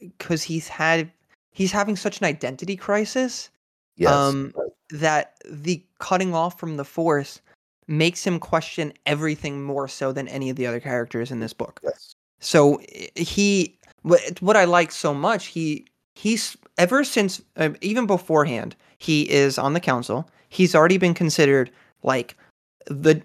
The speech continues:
Speaker 1: image of the Jedi. He's always the golden Jedi, the golden boy of the Jedi. He is, he
Speaker 2: Yep.
Speaker 1: is their image. But then more so after the attack on Valo, after the Republic Fair attack,
Speaker 2: Right.
Speaker 1: because,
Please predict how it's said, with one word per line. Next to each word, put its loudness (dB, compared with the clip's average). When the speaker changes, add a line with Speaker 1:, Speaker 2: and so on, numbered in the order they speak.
Speaker 1:
image 4
of 4
the -2
Jedi. -6
He's -2
always 0
the -2
golden 4
Jedi, 4
the -2
golden -2
boy 2
of -2
the -2
Jedi. 0
He -8
is, -2
he -6
Speaker 2:
Yep. 4
Speaker 1:
is -2
their 2
image. -6
But 2
then 2
more 4
so 2
after 0
the -2
attack -4
on -4
Valo, -2
after -2
the 0
Republic 0
Fair 0
attack, 0
Speaker 2:
Right. -4
Speaker 1:
because, 4